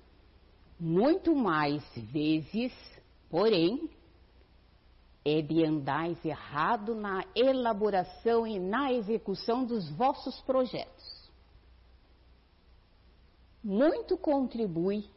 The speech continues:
nesses casos, a posição e o caráter do indivíduo. Se vos obstinais em ir por um caminho que não deveis seguir,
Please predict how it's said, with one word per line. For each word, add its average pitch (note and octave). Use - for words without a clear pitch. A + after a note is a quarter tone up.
nesses F#3
casos, F#3+
a D#3+
posição F#3
e A3+
o B3
caráter G#3+
do F#3
indivíduo. F#3
Se A3+
vos C4
obstinais B3+
em D#3
ir G#3+
por G3+
um F#3+
caminho C#3+
que E3+
não E3
deveis E3+
seguir, F#3